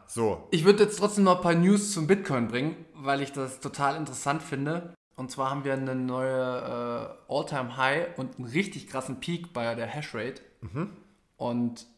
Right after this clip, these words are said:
Speaker 2: warum und wieso, weshalb das ist, weiß ich nicht. Ich hab's nur im Chart gesehen.
Speaker 1: <laughs>
Speaker 2: Ähm, und ich find das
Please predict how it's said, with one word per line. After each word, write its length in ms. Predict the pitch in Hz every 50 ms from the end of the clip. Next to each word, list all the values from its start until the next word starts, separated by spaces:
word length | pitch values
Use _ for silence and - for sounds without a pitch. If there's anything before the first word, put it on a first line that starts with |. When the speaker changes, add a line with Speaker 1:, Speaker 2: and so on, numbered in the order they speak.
| _ _ -
Speaker 2:
warum 420 | - 127 123 123 120 135 151 151
und 140 | 135 127 127
wieso, 240 | 131 123 135 135 131
weshalb 340 | 127 127 135 135 147 147
das 160 | - 165 139 151
ist, 220 | 156 147 139 139
weiß 180 | 131 131 156 170
ich 60 | 170
nicht. 240 | 175 175 175 175 151
Ich 100 | 127 139
hab's 160 | 131 131 -
nur 140 | 151 143 139
im 60 | 127
Chart 300 | - - 147 156 156 -
gesehen. 360 | 185 156 156 165 170 180 202 202 - -
Speaker 1:
<laughs> 420 | - 175 156 - 160 160 - - - - - - _ _ _ _
Speaker 2:
Ähm, 360 | - - 131 135 135 135 135
und 100 | - 139
ich 80 | 131 127
find 200 | - - 143 156
das 260 | 143 131 - - -